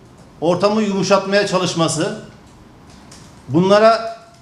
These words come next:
kabadayılıklarına fırsat vermemeye çalışmaları neticesinde her ne kadar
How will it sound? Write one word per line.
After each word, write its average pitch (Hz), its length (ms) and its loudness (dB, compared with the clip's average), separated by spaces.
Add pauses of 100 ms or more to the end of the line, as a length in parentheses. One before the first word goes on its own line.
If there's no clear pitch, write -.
(1200)
kabadayılıklarına 170 880 0
fırsat 185 440 -2
vermemeye 202 460 0
çalışmaları 160 880 -2 (540)
neticesinde 170 800 0
her 196 220 0
ne 208 100 0
kadar 202 240 2